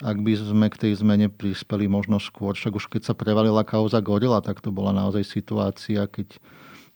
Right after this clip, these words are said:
ľudia si mysleli, že za, za tým už nemôže nasledovať nič horšie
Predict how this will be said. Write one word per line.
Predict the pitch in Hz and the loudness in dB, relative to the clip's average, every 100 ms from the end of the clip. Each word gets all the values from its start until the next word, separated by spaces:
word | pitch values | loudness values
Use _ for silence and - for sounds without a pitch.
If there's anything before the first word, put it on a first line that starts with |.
| 117 98 95 98 | -8 -4 -2 -2
ľudia | 98 98 101 | -2 0 0
si | - | 2
mysleli, | 104 98 - 104 98 | 2 2 0 -2 0
že | 92 101 98 - _ _ _ | 0 0 0 -4 _ _ _
za, | 127 104 104 - | -4 0 0 -2
za | 107 104 | -4 0
tým | 110 104 | 2 2
už | |
nemôže | 101 104 107 101 | 4 4 4 4
nasledovať | 101 - 107 104 101 92 | 2 0 -2 -2 -2 0
nič | 101 104 - - _ _ - - - - - | 2 2 0 -8 _ _ -20 -20 -20 -14 -4
horšie | 107 104 - - 123 139 | -2 -2 -2 2 2 2